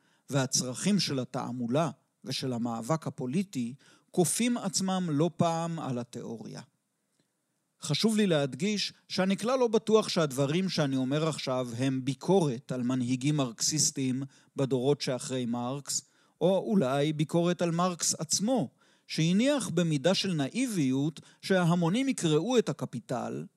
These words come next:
או לפחות את המניפסט הקומוניסטי, ויבינו. צריך לזכור שמנהיגים פוליטיים של הסוציאליזם, אשר שאבו השראה מתורתו של מרקס,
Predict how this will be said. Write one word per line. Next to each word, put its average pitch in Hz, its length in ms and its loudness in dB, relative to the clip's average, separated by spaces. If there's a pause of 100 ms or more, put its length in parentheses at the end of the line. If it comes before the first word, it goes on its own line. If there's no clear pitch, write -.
(260)
או - 80 -4
לפחות 180 580 -2
את 127 100 -6
המניפסט 127 560 -2
הקומוניסטי, 135 800 -2 (400)
ויבינו. 131 680 2 (1300)
צריך 151 400 -4
לזכור 165 640 0 (160)
שמנהיגים 151 760 2
פוליטיים 170 640 0
של 151 180 -4
הסוציאליזם, 127 920 -2 (260)
אשר 139 260 0
שאבו 147 540 0
השראה 139 520 0
מתורתו 139 540 -2
של 131 220 -4
מרקס, 147 600 -2